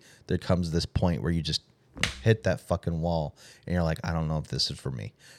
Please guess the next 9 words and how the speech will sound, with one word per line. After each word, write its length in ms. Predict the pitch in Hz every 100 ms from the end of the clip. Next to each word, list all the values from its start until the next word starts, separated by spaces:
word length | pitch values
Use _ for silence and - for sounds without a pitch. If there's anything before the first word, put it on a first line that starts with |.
| -
The 80 | 82
moment 300 | 92 104 104
you 80 | 90
hit 200 | 104 -
that 360 | 107 113 -
point, 320 | - 113 113 - _ _ _ _ -
reconsider 500 | 80 87 78 85 73
your 120 | 69
options. 540 | 69 58 - 57 -